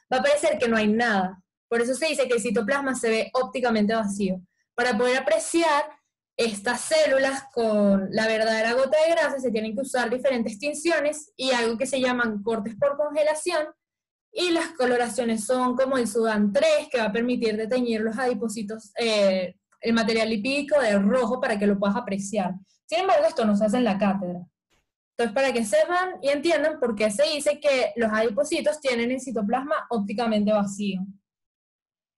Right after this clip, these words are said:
El núcleo va a ser aplanado y rechazado hacia la periferia. No siempre lo vamos a observar en las diferentes preparados, en los diferentes preparados histológicos,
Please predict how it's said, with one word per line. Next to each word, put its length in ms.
El 240
núcleo 380
va 280
a 60
ser 480
aplanado 880
y 120
rechazado 920
hacia 280
la 140
periferia. 800
No 220
siempre 400
lo 60
vamos 240
a 20
observar 400
en 100
las 120
diferentes 460
preparados, 1200
en 120
los 60
diferentes 380
preparados 440
histológicos, 960